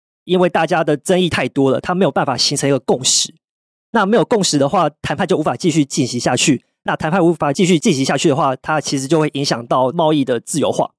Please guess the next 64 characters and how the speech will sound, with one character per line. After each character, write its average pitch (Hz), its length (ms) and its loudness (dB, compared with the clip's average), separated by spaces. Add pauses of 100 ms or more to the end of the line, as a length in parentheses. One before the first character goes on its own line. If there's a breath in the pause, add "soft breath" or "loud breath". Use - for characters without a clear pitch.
所 247 160 0
以 190 220 0 (100)
W 180 260 2
T 214 200 0
O 214 100 4
协 123 300 0
定 175 180 0
呢， 139 240 0 (240)
它 190 160 -4
其 - 180 -4
实 151 160 -2
就 190 140 2
有 151 300 2 (220)
留 135 200 0
一 143 60 0
道 170 120 2
后 156 220 0
门， 165 300 -16 (420)
也 135 160 -2
就 202 100 4
是 208 120 6
所 151 200 0
谓 165 160 4
的 131 220 0 (460)
我 123 260 0
去 180 220 2
承 131 360 0
认 160 360 2 (100)
区 208 320 2
域 180 60 4
性 165 280 2
的 123 300 0 (480)
组 120 160 -4
织 185 140 -2
的 160 100 4
存 120 280 -2
在。 - 240 -2 (120)
那 180 220 0 (100)
各 214 200 2
国 135 200 0
呢， 139 140 0
他 190 140 -2
们 156 160 0
也 127 100 -2
就 170 180 2 (160)
基 185 220 -2
于 135 100 4
这 170 140 -2
样 147 80 2
的 139 80 2
一 151 80 4
个 139 60 2
规 175 260 2
则 131 160 -2
呢， 113 220 -4
就 151 160 -2
是 143 220 0
可 143 200 -4
以 131 40 0
去 139 200 0
做 135 320 0
自 170 220 0
由 120 180 2
的 120 380 -4